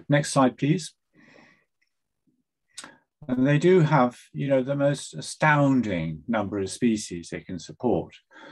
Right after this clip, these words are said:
So I was challenged about ten years ago by, by a mate to see just how many different species of animal and plant and fungi there are in a single Devon hedge. And I spent two years doing this.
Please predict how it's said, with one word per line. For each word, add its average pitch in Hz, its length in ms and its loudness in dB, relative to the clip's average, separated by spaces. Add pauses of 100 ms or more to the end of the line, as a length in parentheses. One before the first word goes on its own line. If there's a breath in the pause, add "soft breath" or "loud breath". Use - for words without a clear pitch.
(120 loud breath)
So - 160 0
I 165 140 6
was 143 180 4
challenged 107 560 -2
about 95 240 -4
ten 107 200 -2
years 87 280 -4
ago 87 360 -8
by, 87 280 0 (180)
by 95 140 -2
a 87 40 -2
mate 82 360 -4 (480 loud breath)
to 123 100 -8
see 135 460 0 (260 soft breath)
just - 200 -4
how 165 220 4
many 135 280 6
different 123 320 -2
species 117 520 -2
of 110 200 -8 (100)
animal 123 640 0
and 95 180 -12
plant 120 500 0
and 107 220 -8
fungi 101 600 0 (440 soft breath)
there 120 320 -2 (140)
are 117 360 2
in 113 160 -4
a 117 60 -4
single 110 380 0
Devon 110 320 0
hedge. 107 580 -6 (840 loud breath)
And 123 120 -4
I 131 80 2
spent 160 280 0
two 196 180 0
years 113 280 0
doing 82 220 -8
this. - 420 -14